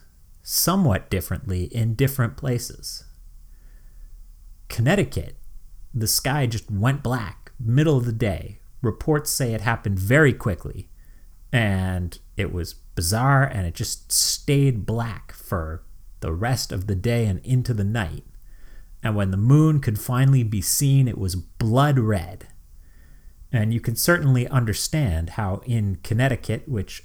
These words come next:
also was home to a powerful Puritan community who felt that their importance and reach were declining,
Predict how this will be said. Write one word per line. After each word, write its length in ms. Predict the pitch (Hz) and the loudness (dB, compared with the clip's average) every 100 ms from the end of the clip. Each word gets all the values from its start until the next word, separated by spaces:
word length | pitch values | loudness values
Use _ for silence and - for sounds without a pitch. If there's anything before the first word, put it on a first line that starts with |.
| - | -10
also 420 | 117 131 - 98 | -2 -2 0 -2
was 220 | 92 85 | -2 -4
home 420 | - 131 131 107 107 | -2 2 2 2 -2
to 160 | - | -4
a 100 | 80 | -4
powerful 720 | 80 - 123 123 113 92 80 - | -4 -2 0 0 -2 -4 -8 -10
Puritan 480 | - 156 127 113 104 | -2 0 0 -2 -4
community 640 | 107 120 143 107 90 85 - - - - - | -2 2 2 2 -2 -4 -8 -20 -20 -18 -20
who 180 | - 107 | -6 -4
felt 500 | - - 127 113 - - | -4 -2 0 0 -4 -4
that 340 | 110 90 - - - - | -2 0 -4 -14 -18 -4
their 640 | 113 101 95 92 92 - - - - - | 0 0 0 0 -4 -6 -20 -20 -18 -2
importance 640 | 101 - 147 110 104 - | -2 0 2 2 0 -2
and 160 | 92 101 | -2 2
reach 340 | 131 123 - | 2 2 -2
were 140 | 107 92 | -4 -2
declining, 680 | 87 - 143 156 87 82 | -4 -2 0 2 0 -2